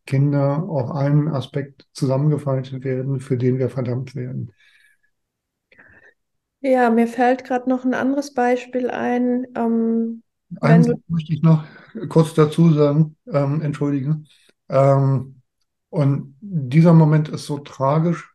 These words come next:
Speaker 1: aus meiner Sicht, weil wenn wir das Gefühl haben, okay, wir sind jetzt nur noch das böse Kind, ähm, dann droht uns die Verdammung und das ist im Grunde genommen eigentlich eine Todesgefahr.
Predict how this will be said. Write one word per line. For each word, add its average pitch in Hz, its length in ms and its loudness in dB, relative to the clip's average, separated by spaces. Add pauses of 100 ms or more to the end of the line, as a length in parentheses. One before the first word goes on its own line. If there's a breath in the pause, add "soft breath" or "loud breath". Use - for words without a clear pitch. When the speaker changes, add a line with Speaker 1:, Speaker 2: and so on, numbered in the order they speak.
(100)
Speaker 1:
aus 160 160 -12
meiner 143 340 -6
Sicht, 139 300 -10
weil 135 380 -4
wenn 131 180 -2
wir 131 80 -2
das 135 180 -4
Gefühl 175 340 4
haben, 143 240 0
okay, 147 320 -4
wir 135 80 -6
sind 151 220 -4
jetzt 147 200 -6
nur 175 160 4
noch 147 140 0
das - 160 -10
böse 143 320 -6
Kind, 151 440 -4 (720)
ähm, 143 600 -2 (160)
dann 139 220 -2
droht 147 260 0
uns 151 140 -2
die 131 120 -6
Verdammung 143 640 -2
und 139 280 -8
das 123 160 -10
ist 165 140 -10
im 139 180 -6
Grunde 127 220 -4
genommen 143 340 -4
eigentlich 127 260 -8
eine 135 80 -8
Todesgefahr. 143 760 -8